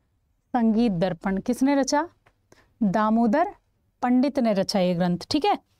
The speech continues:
हाँ, सही उत्तर ए हो जाएगा। अगले प्रश्न का उत्तर दो सब लोग। संगीत दर्पण में कितने अध्याय हैं? संगीत दर्पण में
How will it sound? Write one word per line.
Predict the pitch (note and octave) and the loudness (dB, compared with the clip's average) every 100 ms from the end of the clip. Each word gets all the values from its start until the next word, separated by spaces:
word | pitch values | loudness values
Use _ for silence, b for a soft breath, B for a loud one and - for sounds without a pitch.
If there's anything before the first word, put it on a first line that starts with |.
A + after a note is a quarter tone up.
| _ _ b - | _ _ b -8
हाँ, | A#3+ F#3+ E3+ G3 | -2 -2 -4 -4
सही | C#4 B3+ | -2 0
उत्तर | C#4+ G#3 C#4+ C4+ B3+ | 0 0 -2 -2 -2
ए | A#3+ | -2
हो | G#3 G3 | 0 -2
जाएगा। | F#3 F3+ F#3 - - | 0 0 -2 -6 -4
अगले | B3+ C4+ D4+ | -2 0 0
प्रश्न | D#4+ B3+ A#3+ B3+ | 0 -2 -2 -2
का | A#3+ A#3 | 0 -2
उत्तर | G#3 - F#3+ | -2 -4 -2
दो | F#3+ | -2
सब | - F3+ | -2 -2
लोग। | F#3 - B B B B B | -2 -4 B B B B B
संगीत | - C#4+ C4+ C4+ D4+ F4 - | -4 0 2 4 2 2 0
दर्पण | C#4 G3 B3 B3+ D#4+ D#4+ | 0 2 0 0 0 2
में | D4 D#4+ | 4 2
कितने | E4 D4+ D4+ C#4+ | 0 -2 0 2
अध्याय | C#4 F#3 - G3+ G3 | 2 -2 -4 -2 0
हैं? | D#3+ E3 - _ _ _ _ _ b b b b b | 0 0 -4 _ _ _ _ _ b b b b b
संगीत | - C4 B3+ B3+ D#4 D#4+ | -4 0 2 2 0 0
दर्पण | C#4+ G#3 A#3 A#3 D4 C4+ | -2 0 -2 -2 0 2
में | A3 A#3+ | 2 0